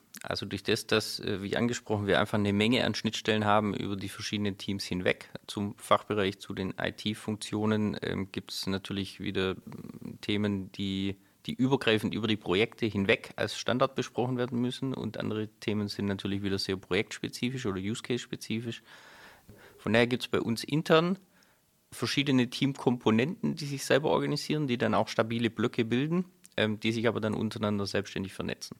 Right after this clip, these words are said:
Also das, das, ähm, ich glaub sogar, das ist eine Hauptmessage, die wir einfach haben. Die, dieses Thema wird niemand alleine lösen. Keine I-T-Einheit, also keine Einzelperson und auch keine, keine Einzeleinheit.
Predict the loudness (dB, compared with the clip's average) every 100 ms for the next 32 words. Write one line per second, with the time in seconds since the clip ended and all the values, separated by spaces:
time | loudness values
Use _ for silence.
0 | _ _ _ _ _ -4 -4 -4 -10 0
1 | 2 2 -6 2 2 2 -4 -6 -4 -2
2 | -2 -4 _ _ _ 0 4 6 6 6
3 | 4 -2 -4 0 2 4 6 6 4 2
4 | 0 0 0 0 -8 -8 -2 0 2 0
5 | -4 2 4 4 -2 -8 -16 -8 -6 -4
6 | -6 0 2 6 6 4 -2 -20 -20 _
7 | -8 -6 -2 2 4 6 4 4 4 4
8 | 4 2 -2 -4 -8 -6 0 2 4 2
9 | 0 2 2 4 2 0 -2 2 2 0
10 | 0 2 4 4 0 -2 -6 -4 -2 0
11 | 0 0 0 0 0 0 -2 -4 -4 -2
12 | -2 -4 -6 -6 -2 -2 -4